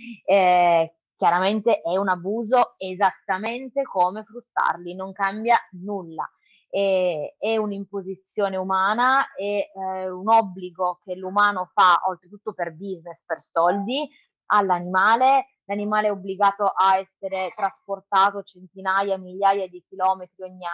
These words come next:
anno dentro camion, per poi essere esibito sotto luci, musiche,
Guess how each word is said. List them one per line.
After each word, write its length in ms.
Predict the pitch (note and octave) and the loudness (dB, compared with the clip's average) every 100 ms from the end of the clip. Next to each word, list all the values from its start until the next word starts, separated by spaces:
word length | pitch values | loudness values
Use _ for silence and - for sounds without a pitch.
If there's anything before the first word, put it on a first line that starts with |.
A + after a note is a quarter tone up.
| F#3+ | -6
anno 220 | G3 F#3 | -8 -10
dentro 480 | F3 F3+ - F3 E3+ | -10 -12 -4 -2 0
camion, 560 | - F#3 A3+ B3 B3 B3 A#3+ _ _ _ - | 0 0 -2 -4 -4 -6 -8 _ _ _ -2
per 200 | G#3 G3 | -2 2
poi 220 | A#3 A3 | 0 0
essere 360 | G3+ - G3+ F#3+ | -2 -6 -8 -8
esibito 580 | F3 F#3 G#3+ A#3 A#3 G#3+ | -10 -10 -8 -6 -6 -6
sotto 280 | G3+ - G3 | -10 -8 -4
luci, 440 | G3+ A3 - A3 | -2 -4 -8 -10
musiche, 520 | G3 G3+ G3 G#3 - | -6 -6 -6 -10 -12